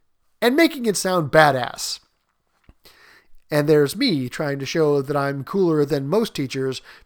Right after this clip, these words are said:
because I will say ass. Did it work? Am, am I cool? Rolling your eyes is also casual diction, by the way.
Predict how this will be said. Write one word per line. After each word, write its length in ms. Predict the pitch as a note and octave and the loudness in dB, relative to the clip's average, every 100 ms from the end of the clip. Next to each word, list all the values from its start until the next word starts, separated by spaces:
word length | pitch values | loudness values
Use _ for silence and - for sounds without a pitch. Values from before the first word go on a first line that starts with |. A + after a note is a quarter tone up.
| - | -8
because 260 | C#3+ C#3 - | -4 -4 -4
I 280 | D#3+ F3 E3 | 2 4 6
will 240 | C3 C3+ B2+ | 2 -4 -6
say 540 | - C3+ C3 B2+ - _ | -6 -4 -4 -8 -12 _
ass. 680 | D#3 C3 A#2 G#2+ - - - _ _ _ _ _ _ _ _ _ _ | -6 -4 -6 -6 -8 -8 -14 _ _ _ _ _ _ _ _ _ _
Did 100 | D#3 | -4
it 60 | C#3 | 2
work? 320 | E3 G3 - _ _ _ _ _ _ _ _ _ _ _ _ - | 2 2 -6 _ _ _ _ _ _ _ _ _ _ _ _ -8
Am, 180 | C#3 C3+ _ - | -8 -8 _ -10
am 140 | D3 | -6
I 80 | B2+ | -6
cool? 380 | - C#3+ D3+ _ _ _ _ _ _ _ _ _ _ _ _ _ _ _ | -2 -2 -2 _ _ _ _ _ _ _ _ _ _ _ _ _ _ _
Rolling 320 | E3+ F#3 F3+ D#3 | 6 8 6 2
your 160 | D3 | 0
eyes 420 | D3+ D#3 C#3+ C#3 | 6 6 6 0
is 100 | D3 | -2
also 280 | D3 C#3 D3 | -2 -2 -4
casual 420 | C3 D3 C3 B2+ | -2 -2 -2 -4
diction, 360 | C3 C#3+ - B2 | -4 -4 -6 -8
by 140 | B2+ | -6
the 80 | B2+ | -4
way. 160 | C3+ | -4